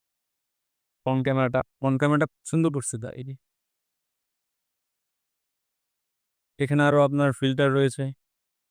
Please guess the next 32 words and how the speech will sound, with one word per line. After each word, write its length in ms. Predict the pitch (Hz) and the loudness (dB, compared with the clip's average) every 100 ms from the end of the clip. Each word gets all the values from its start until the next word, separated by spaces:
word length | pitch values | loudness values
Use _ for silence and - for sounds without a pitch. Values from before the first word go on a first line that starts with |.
| - | -6
তাহলে 160 | 123 120 | -6 -4
আপনার 140 | 127 | -6
ফিল্টারও 420 | - 131 131 131 127 _ | -6 -2 0 0 -2 _
ইউজ 160 | 135 127 | -6 -4
করতে 220 | - 135 | -4 -2
পারবে। 260 | 135 131 120 120 _ _ _ _ _ _ _ _ _ _ _ _ _ _ _ _ _ _ _ _ _ _ _ _ _ _ _ _ _ _ _ _ _ - | 0 0 -2 -6 _ _ _ _ _ _ _ _ _ _ _ _ _ _ _ _ _ _ _ _ _ _ _ _ _ _ _ _ _ _ _ _ _ -2
তো 40 | 208 | 2
overall 260 | 175 214 220 | 4 4 4
এই 80 | 196 | 2
ফোনটা 220 | - 196 196 | 2 0 0
আমার 140 | 180 | 0
কাছে 180 | 180 202 | 0 -2
খুবই 200 | 170 185 156 | 0 0 2
ভালো 120 | 151 | 2
লাগছে। 240 | 135 - 226 - _ _ _ - | 0 -4 -8 -10 _ _ _ -4
এটা 120 | 165 | -2
পঞ্চাশ 280 | 160 180 185 | 0 0 0
মেগাপিক্সেলের 560 | 208 190 175 170 170 165 | 2 2 2 2 2 2
ক্যামেরা 280 | 156 143 139 | 0 0 0
ইউজ 160 | 135 - | 0 -2
করেছে। 260 | 139 127 | -2 0
এটা 120 | 156 147 | -2 0
যে 120 | 170 170 - | 0 -2 -2
আপনার 240 | 131 151 - | -4 -2 0
চার্জার 240 | 156 170 156 | 0 0 -2
পিনটা 200 | 165 175 | 0 0
ইউজ 220 | 165 - | 0 0
করেছে 420 | 175 165 156 160 160 - | 2 2 2 0 0 0
টাইপ 200 | 139 135 | -4 -4
সি। 220 | - - 113 - _ _ _ _ _ _ 117 | -8 -8 -8 -10 _ _ _ _ _ _ 0
তো 80 | 117 117 117 - | 2 4 2 0
আর 180 | 120 117 | 0 0